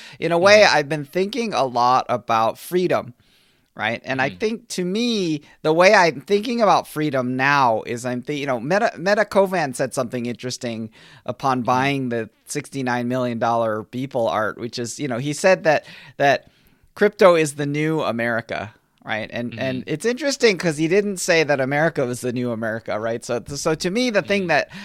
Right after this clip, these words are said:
Speaker 1: I find interesting is the idea of choices, right? And, and I
Speaker 2: Mm-hmm.
Speaker 1: think the thing that's interesting is that, you know, um,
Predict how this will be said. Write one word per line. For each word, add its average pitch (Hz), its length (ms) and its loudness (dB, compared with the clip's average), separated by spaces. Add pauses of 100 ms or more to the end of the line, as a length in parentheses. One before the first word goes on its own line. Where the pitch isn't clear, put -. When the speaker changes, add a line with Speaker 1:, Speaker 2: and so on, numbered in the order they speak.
(180)
Speaker 1:
I 233 140 4
find 226 340 4
interesting 131 520 -4
is 127 120 -4
the 135 140 -2
idea 151 720 4 (480)
of 131 360 4 (300)
choices, 202 920 2 (120)
right? 120 320 0
And, 135 260 -4
and 147 140 -2
I 151 80 2
Speaker 2:
Mm-hmm. 151 60 -6
Speaker 1:
think 185 180 -4
the 156 100 -4
thing 214 260 2
that's 185 220 0
interesting 151 600 -4
is 120 260 -6
that, 123 220 0 (460)
you 165 120 -4
know, 120 260 0
um, 123 440 0